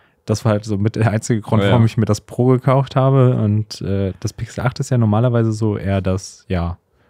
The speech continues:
Speaker 1: was nochmal ein bisschen günstiger ist und jetzt mit Wegfall vermutlich, was so angedeutet ist, dass es kein acht A mehr geben wird,
Speaker 2: Mhm.
Speaker 1: könnte das dann jetzt quasi das auch vielleicht nochmal so als Budget-Handy, auch wenn es immer noch so um die sechshundert Euro vermutlich liegt,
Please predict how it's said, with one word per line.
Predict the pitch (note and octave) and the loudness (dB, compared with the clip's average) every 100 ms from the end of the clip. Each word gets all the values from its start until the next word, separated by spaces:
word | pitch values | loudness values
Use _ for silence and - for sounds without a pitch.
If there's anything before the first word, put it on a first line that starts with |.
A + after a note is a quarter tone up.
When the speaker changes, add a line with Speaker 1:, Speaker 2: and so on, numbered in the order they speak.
| _ _ - | _ _ -12
Speaker 1:
was | F#2+ - | -12 -6
nochmal | F#2+ F#2 | -4 -2
ein | F#2 | -4
bisschen | G2 - F#2+ | -6 -6 -2
günstiger | G2+ - B2 A#2+ A#2 | -2 -2 0 0 0
ist | A2 | -2
und | G2 G2 | -6 -6
jetzt | F#2+ - | -6 -4
mit | F#2 - | -6 -4
Wegfall | F#2 G2 - - F#2 F#2+ F#2+ G2+ | -6 -6 -10 -6 -2 0 -2 -6
vermutlich, | - - F#2 G#2+ C#3 C#3+ C#3 C3 - | -8 -4 0 0 0 2 2 0 -6
was | A2 | -14
so | - | -10
angedeutet | F2+ A2+ G#2+ G#2 G#2 | -4 -2 0 -2 -4
ist, | - | -10
dass | G#2 | -8
es | F#2 - | -10 -10
kein | - D#2 | -8 -8
acht | D2+ - - | -10 -14 -4
A | G#2+ A#2 | 0 2
mehr | B2+ B2 | 2 0
geben | A#2 A#2+ A#2+ | 0 0 2
wird, | B2 B2+ - | 2 0 -2
Speaker 2:
Mhm. | A2 G#2+ A2 - _ _ _ _ _ _ _ _ - | -4 -4 -4 -10 _ _ _ _ _ _ _ _ -12
Speaker 1:
könnte | - G#2 G#2 | -2 0 2
das | G2 F#2+ - | 0 -2 -4
dann | F#2+ | -2
jetzt | F#2 F#2 - - - | -2 -4 -10 -16 -12
quasi | - F2+ F#2 F2+ | -4 -2 -2 -4
das | F#2 - - | -8 -10 -18
auch | A2 - | -20 -10
vielleicht | A2 G#2+ - | -6 -4 -2
nochmal | G#2+ G2+ | -2 -2
so | G2 | -2
als | G2+ - | -6 -10
Budget-Handy, | - G2 G2+ - - G#2 - - - G#2+ G#2+ G#2 F#2+ | -10 -8 -8 -12 -8 -8 -8 -10 -4 -2 -2 -4 -2
auch | F#2+ | -4
wenn | F#2+ | -4
es | F#2+ | -4
immer | G2 F#2 | -4 -4
noch | F#2 - - | -4 -8 -18
so | - | -10
um | F#2 F#2 | -8 -6
die | |
sechshundert | F#2 F#2 - F#2 F2+ | -6 -8 -8 -8 -4
Euro | A#2 | -4
vermutlich | - A2+ A#2 A2+ - | -2 -2 0 -2 0
liegt, | B2+ - | -2 -4